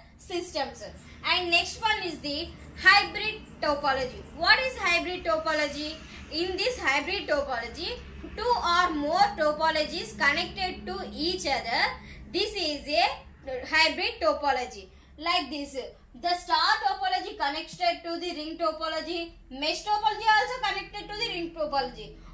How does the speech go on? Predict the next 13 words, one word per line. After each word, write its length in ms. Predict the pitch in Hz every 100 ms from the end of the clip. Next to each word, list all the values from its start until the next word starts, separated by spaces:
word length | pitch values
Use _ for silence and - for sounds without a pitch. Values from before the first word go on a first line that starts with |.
| -
or 920 | 247 339 349 - - - - - 277 254
bus 280 | - 349 -
topology 540 | 403 403 403 - 339
connected 580 | 330 330 - 339 320 -
to 340 | 339 339 294 - - - - - 247
ring 220 | 330 330
topology, 720 | 359 349 359 349 359 440 466 - -
star 420 | - 349 349 415
topology 420 | 440 427 427 427 480
connected 600 | 349 349 339 370 359 -
to 180 | 415 415
bus 280 | 320 311
topology. 260 | 339 277 233